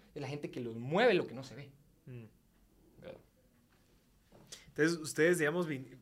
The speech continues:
Speaker 2: vinieron y, digamos, en ese caso con el pescador, ¿verdad? "Mira, brother, hay que hacer esto". "Ah, la gran, pero págame, entonces, porque no entiendo por qué lo querés hacer. O sea, me vas a quitar más tiempo". Entiendo, estoy seguro que tal vez la manera que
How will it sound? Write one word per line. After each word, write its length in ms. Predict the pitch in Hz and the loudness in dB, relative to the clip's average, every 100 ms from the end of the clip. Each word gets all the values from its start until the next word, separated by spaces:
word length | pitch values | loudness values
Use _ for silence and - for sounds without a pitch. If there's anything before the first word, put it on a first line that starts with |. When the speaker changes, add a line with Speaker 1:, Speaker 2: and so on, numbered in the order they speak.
| 135 | -12
Speaker 2:
vinieron 540 | 131 135 165 196 190 | -10 0 0 0 -6
y, 340 | - 139 127 123 | -8 -6 -6 -6
digamos, 340 | 123 143 156 | -6 -4 -2
en 140 | 156 127 | -2 -4
ese 160 | 139 | -6
caso 240 | 147 147 160 | -4 -2 -4
con 120 | 151 | -6
el 80 | 131 | -8
pescador, 440 | 123 - 123 135 | -10 -8 -6 -4
¿verdad? 180 | 101 107 | -6 -8
"Mira, 240 | 120 127 147 | -4 -2 -2
brother, 340 | 165 165 131 | -2 -2 -4
hay 100 | 127 | -6
que 80 | 139 | -6
hacer 160 | 131 147 | -2 -2
esto". 240 | 151 123 | -2 -2
"Ah, 120 | 143 | -2
la 120 | 139 | -2
gran, 260 | 117 151 160 | -4 -6 -6
pero 200 | 135 113 113 | -8 -12 -12
págame, 380 | 120 139 165 113 | -4 -4 -4 -8
entonces, 340 | 110 147 143 | -10 -8 -8
porque 320 | 123 113 101 87 _ | -12 -16 -16 -18 _
no 80 | 127 | -14
entiendo 300 | 135 143 139 | -6 -6 -6
por 80 | 117 | -10
qué 80 | |
lo 120 | 127 127 | -12 -10
querés 200 | 113 120 | -12 -10
hacer. 260 | 127 151 110 | -6 -6 -6
O 60 | |
sea, 220 | 104 101 - - - - | -16 -18 -20 -20 -20 -8
me 80 | 123 | -4
vas 100 | 135 | -2
a 80 | 143 | -2
quitar 220 | - 135 | -2 -4
más 180 | 139 - | -4 -2
tiempo". 240 | 139 123 | -2 -2
Entiendo, 340 | 123 165 196 185 | -2 0 0 -4
estoy 240 | 123 151 | -10 -6
seguro 260 | 147 170 180 | 0 2 2
que 80 | 160 | -2
tal 140 | 113 | -8
vez 100 | 123 | -6
la 80 | 143 | -6
manera 480 | 135 117 131 151 - - - - _ _ _ _ | -6 -6 -2 -2 -2 -16 -20 -20 _ _ _ _
que 200 | - 127 | -4 -4